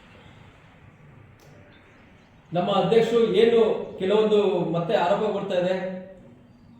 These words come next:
ಲೇಔಟ್‌ಗಳನ್ನ ಡೆವಲಪ್ಮೆಂಟೇ ಆಗಿಲ್ಲ, already ರಿಲೀಸ್ ಮಾಡ್ಕೊಡ್ತಾ ಇದ್ದಾರೆ, ಪರ್ಮಿಷನ್ಸ್ ಕೊಡ್ತಾ ಇದ್ದಾರೆ. ಅದನ್ನ ಸೈಟ್‌ಗಳನ್ನ ಸೇಲ್ ಮಾಡ್ಲಿಕ್ಕೆ ಅಧ್ಯಕ್ಷರು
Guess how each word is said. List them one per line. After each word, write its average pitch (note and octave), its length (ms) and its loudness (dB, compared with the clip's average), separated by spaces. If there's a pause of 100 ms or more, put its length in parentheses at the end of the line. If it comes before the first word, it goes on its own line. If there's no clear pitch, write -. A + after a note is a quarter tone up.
ಲೇಔಟ್‌ಗಳನ್ನ A#3 720 2 (640)
ಡೆವಲಪ್ಮೆಂಟೇ B3 540 0
ಆಗಿಲ್ಲ, G#3 320 0
already G#3 520 0 (1000)
ರಿಲೀಸ್ A#3+ 300 -2
ಮಾಡ್ಕೊಡ್ತಾ G3+ 420 -2
ಇದ್ದಾರೆ, F3+ 280 0
ಪರ್ಮಿಷನ್ಸ್ B3 560 -2
ಕೊಡ್ತಾ F3 240 -6
ಇದ್ದಾರೆ. E3+ 560 -2 (180)
ಅದನ್ನ G3+ 280 -2
ಸೈಟ್‌ಗಳನ್ನ A#3+ 580 0
ಸೇಲ್ B3 360 2
ಮಾಡ್ಲಿಕ್ಕೆ A#3 400 -2 (560)
ಅಧ್ಯಕ್ಷರು - 840 0